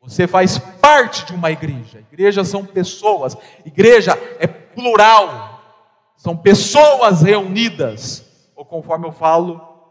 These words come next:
e falei já variadas vezes, é um substantivo coletivo. É igual um corpo.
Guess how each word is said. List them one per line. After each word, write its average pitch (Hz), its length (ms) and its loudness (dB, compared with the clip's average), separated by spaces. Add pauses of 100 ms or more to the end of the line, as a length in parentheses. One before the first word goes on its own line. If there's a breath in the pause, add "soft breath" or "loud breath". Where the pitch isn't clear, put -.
(300)
e - 120 -20
falei 160 240 -2
já 170 100 -2
variadas 165 420 -4
vezes, 151 440 -6 (200)
é - 60 -20
um 156 80 -20
substantivo 214 760 -4
coletivo. 226 840 -2 (880)
É 170 80 -2
igual - 1400 -2
um 220 120 -18
corpo. 262 720 0